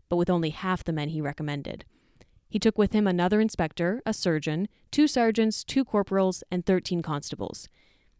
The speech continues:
It being so difficult to get to the Yukon directly via Canadian routes,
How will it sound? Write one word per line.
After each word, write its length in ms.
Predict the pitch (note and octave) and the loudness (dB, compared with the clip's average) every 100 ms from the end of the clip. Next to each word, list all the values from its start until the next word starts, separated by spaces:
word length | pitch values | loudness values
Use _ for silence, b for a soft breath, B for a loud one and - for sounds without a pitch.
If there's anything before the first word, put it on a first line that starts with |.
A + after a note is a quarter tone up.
| _ | _
It 140 | A3 G#3 | -2 2
being 160 | A#3+ | 2
so 200 | B3 A3+ | 4 2
difficult 460 | G#3+ G3+ G3+ G#3 G3 | 4 2 0 -2 -2
to 80 | F3+ | -2
get 180 | F3+ - | -2 -4
to 80 | |
the 100 | - | -4
Yukon 400 | E3 F3+ - F3 E3 | 0 0 0 -2 0
directly 420 | E3 F3 F3 E3 | 0 -2 0 -2
via 220 | D#3+ D#3+ | -2 -4
Canadian 480 | - F#3 A#3 G3 D3 | 0 2 2 2 0
routes, 320 | D3 D3+ - | -2 -6 -8